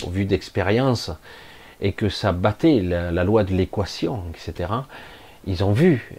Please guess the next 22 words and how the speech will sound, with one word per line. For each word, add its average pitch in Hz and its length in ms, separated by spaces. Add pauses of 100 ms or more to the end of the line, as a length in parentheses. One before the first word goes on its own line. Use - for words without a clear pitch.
mais 95 300 (100)
malgré 101 300
tout, 151 160
ils 110 60
se 90 40
disent, 113 220
c'est - 160
juste 113 300
parce - 220
que - 140
j'ai 82 440
un 98 160
paramètre 92 480
que - 100
j'ai 90 120
pas 95 160
vu. 110 220 (420)
Leur 117 300
vision 120 500
bi- 120 320
ou 101 140
tridimensionnelle 104 1040